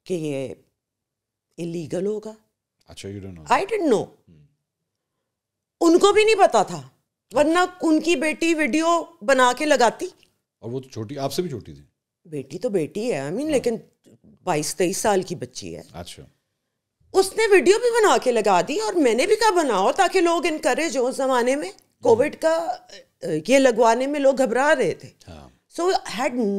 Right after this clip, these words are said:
Speaker 1: no bloody idea। मुझे ये भी नहीं पता वो कहाँ से आई थी।
Speaker 2: अच्छा।
Speaker 1: But they did me a favor। मैंने कहा था,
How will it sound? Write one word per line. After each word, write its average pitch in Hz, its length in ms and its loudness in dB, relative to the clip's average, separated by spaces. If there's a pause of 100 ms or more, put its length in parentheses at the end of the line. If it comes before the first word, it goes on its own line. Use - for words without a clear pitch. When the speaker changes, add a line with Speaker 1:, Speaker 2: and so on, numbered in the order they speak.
(180)
Speaker 1:
no 214 200 0
bloody 156 640 -4
idea। 127 240 -14 (1300)
मुझे 202 200 -6
ये 196 420 0
भी 277 120 -2
नहीं 277 100 -4
पता 196 260 -6
वो 156 100 -6
कहाँ 135 260 -12
से 143 160 -10
आई 117 280 -14
थी। - 120 -20 (220)
Speaker 2:
अच्छा। 87 280 -18 (460)
Speaker 1:
But - 340 -8 (200)
they 180 460 -2
did 131 180 -8
me 113 320 -14
a - 80 -20
favor। 110 320 -8 (1200)
मैंने 160 240 -2
कहा 151 280 -4
था, - 240 -20